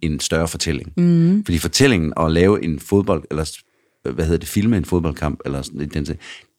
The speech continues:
Speaker 1: det er en meget svær proces, og det, jeg synes, det er, det, men det er godt gjort her, fordi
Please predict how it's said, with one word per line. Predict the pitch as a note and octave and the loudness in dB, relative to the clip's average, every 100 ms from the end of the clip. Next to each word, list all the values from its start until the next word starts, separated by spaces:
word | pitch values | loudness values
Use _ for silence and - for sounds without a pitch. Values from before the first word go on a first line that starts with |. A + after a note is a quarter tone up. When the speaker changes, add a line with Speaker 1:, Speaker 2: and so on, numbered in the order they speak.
| - | 2
Speaker 1:
det | F#2+ B1+ | 4 2
er | C#2+ | -2
en | D#2+ | -2
meget | D#2 D2+ G2 G2 | 0 2 4 2
svær | - D2+ | -2 -6
proces, | C#2 D2+ D2 D2 - - | -8 -12 -12 -12 -14 -10
og | E2 | -6
det, | |
jeg | D#2+ | -4
synes, | D#2 F2 | -4 -2
det | F2 | 0
er, | D2+ - | 0 -4
det, | - - | -16 -4
men | F#2 F2+ G2+ | -2 0 0
det | |
er | F#2 | 2
godt | G#2 G2 | 2 0
gjort | - G2+ E2+ | 2 2 2
her, | F#2+ | -4
fordi | E2 D#2+ E2+ | -4 -6 -8